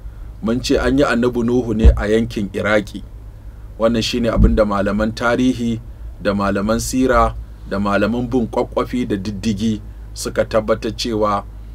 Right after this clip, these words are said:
gurin da aka yi Annabi Nuhu yanzu yana nan kusa da birnin Kufa. Wannan birnin Kufa na cikin Iraki, to a daidai wannan guri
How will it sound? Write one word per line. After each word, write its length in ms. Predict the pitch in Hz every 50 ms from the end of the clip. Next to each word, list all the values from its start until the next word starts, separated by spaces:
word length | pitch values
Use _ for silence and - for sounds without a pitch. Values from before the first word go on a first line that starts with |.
| - - 92
gurin 420 | 90 117 143 156 165 165 143 123
da 140 | 110 - -
aka 220 | 113 143 - 127
yi 80 | 123 117
Annabi 420 | 80 110 107 107 113 113 107 104
Nuhu 300 | 107 113 113 107 101 107
yanzu 300 | 104 101 98 95 90 107 117
yana 220 | 113 117 107 101
nan 140 | 101 104 101
kusa 280 | 98 - 104 - 110 107
da 80 | 107
birnin 360 | 95 98 98 90 101 101 98 95
Kufa. 420 | - - 110 107 - - 101 - - - - - - - - - - -
Wannan 300 | - 113 123 127 120 107
birnin 300 | 101 110 107 113 113 113 110
Kufa 280 | - - 120 - 117 101
na 80 | 107 104
cikin 260 | - - - 113 117 -
Iraki, 480 | 110 101 101 117 131 - - 135 113 - - - - - - - -
to 80 | - - -
a 80 | 104
daidai 300 | 98 120 123 123 123 131
wannan 340 | 127 131 120 113 110 110 110
guri 400 | 98 110 113 110 117 117 113 107